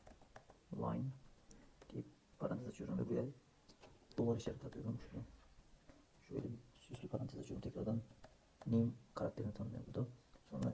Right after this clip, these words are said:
is sleeping diyorum. Ama şunu, şurayı böyle süslü parantez içinde yazmam. Pardon, tırnak içinde yazmam lazım. Şöyle dedikten sonra şöyle bir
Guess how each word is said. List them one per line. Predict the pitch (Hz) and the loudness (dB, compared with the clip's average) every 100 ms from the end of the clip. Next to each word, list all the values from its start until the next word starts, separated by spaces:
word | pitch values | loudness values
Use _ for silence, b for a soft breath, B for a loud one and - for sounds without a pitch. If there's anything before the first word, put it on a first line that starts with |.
| - - | 0 0
is | 123 - - - - - - - - - - - - - - - - - - - - - - - - - - - - - - - - - - - | 0 0 -10 -16 -20 -20 -20 -20 -20 -20 -20 -20 -20 -20 -20 -20 -20 -20 -20 -20 -20 -20 -20 -20 -20 -20 -20 -20 -20 -20 -20 -20 -20 -20 -20 -20
sleeping | - - - 104 - - | -8 -4 -2 -2 -4 -12
diyorum. | - - 135 - - - - - - - - - - - - | -8 -6 -6 -10 -20 -20 -20 -20 -20 -20 -20 -20 -20 -20 -2
Ama | 117 | 0
şunu, | - - 131 131 - - - - | 0 -4 -4 -6 -8 -20 -20 -20
şurayı | - 127 - - | -18 -8 -2 -2
böyle | 113 | -2
süslü | - 113 143 | -4 -8 -2
parantez | 113 110 107 - - - | 0 2 0 -4 -14 -12
içinde | - - | -8 -4
yazmam. | 117 - - B - | -4 -6 -8 B 0
Pardon, | 120 104 | 2 2
tırnak | - 107 | 0 -2
içinde | - | -2
yazmam | 104 - | -2 -2
lazım. | - - - - - - - - - - - - - - - - - - - - - | -2 -4 -8 -14 -20 -20 -20 -20 -20 -20 -20 -20 -20 -20 -20 -20 -20 -20 -20 -20 -20
Şöyle | - - - | -18 -14 -6
dedikten | 117 - - | -4 -2 -2
sonra | 113 | 0
şöyle | 117 - | -2 -4
bir | - | -6